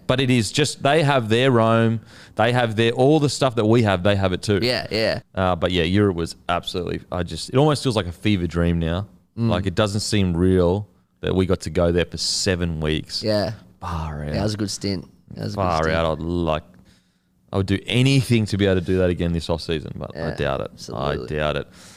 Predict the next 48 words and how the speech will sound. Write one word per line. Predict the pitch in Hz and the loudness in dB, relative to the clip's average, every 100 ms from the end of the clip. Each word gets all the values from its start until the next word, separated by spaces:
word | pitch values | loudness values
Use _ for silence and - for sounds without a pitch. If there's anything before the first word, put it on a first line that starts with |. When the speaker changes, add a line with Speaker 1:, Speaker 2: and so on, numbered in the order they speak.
| - | -14
Speaker 1:
Uh, | - 104 98 101 | -2 0 2 0
I'm | |
too | - 110 | 0 -2
busy | 101 90 | 0 0
running | 92 92 87 | 0 2 0
this | 85 - | -2 -4
bloody, | 92 90 87 80 - _ _ _ - | -2 0 -2 -8 -14 _ _ _ 0
bloody | 139 | 0
beer | 101 117 117 | 2 2 2
company, | 113 95 95 | 0 0 0
mate. | 95 98 98 | 2 2 0
Speaker 2:
How, | - 214 | -4 -4
how, | 494 - | -4 -4
has | 165 | -6
this | 220 294 | -4 -8
been | 302 240 165 120 - - | -6 -4 -4 -4 -8 -4
a | 117 | 0
year | 98 104 135 | 2 2 4
now? | 156 294 - | 2 0 0
The | 123 | 2
MIDI? | 139 240 359 - - | 2 2 -2 -10 -2
Bit | 143 | 0
over? | 135 214 370 - - _ _ | 2 -2 -8 -14 -20 _ _
Speaker 1:
I | 82 | -14
think | - 196 - | -4 -4 -4
it's, | - - - - - _ - | -6 -6 -8 -12 -20 _ -4
when | 123 196 247 | 0 0 0
was | 220 135 | -2 0
the, | 139 127 113 110 | 2 4 4 2
no, | 113 180 | 2 2
Origin | 170 240 214 123 | 4 2 2 2
one, | 151 226 98 | 2 2 0
so | - | 0
not | 185 | 0
even | 247 226 | 2 2
a | 117 | 2
Speaker 2:
So | 104 | 4
not | 190 | 2
Speaker 1:
year. | - 415 | 2 0
Speaker 2:
even, | - | -6
this | 208 392 | -6 -6
isn't | 427 392 | -4 0
even | 233 185 | 2 2
a | 151 | -4
year | 113 98 | -4 -2
old | 107 202 160 | 0 -2 -4
yet. | 78 101 | -2 2
Speaker 1:
Yeah. | 98 123 95 | 4 4 2